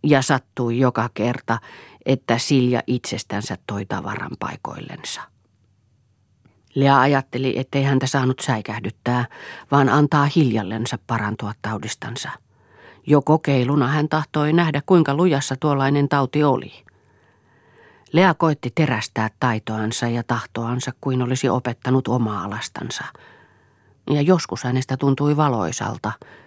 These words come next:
ja jo jälki näkyi. Mutta Siljan perille ei päässyt.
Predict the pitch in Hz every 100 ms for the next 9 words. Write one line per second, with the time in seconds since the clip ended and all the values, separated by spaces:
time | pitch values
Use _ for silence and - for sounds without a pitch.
0 | _ - 139 131 135 120 143 127 127 135
1 | 135 123 104 87 - - _ _ _ _
2 | _ _ _ _ _ _ _ _ _ _
3 | _ _ _ - 156 160 233 208 160 131
4 | - 151 135 113 117 - 135 123 - -
5 | - - - - -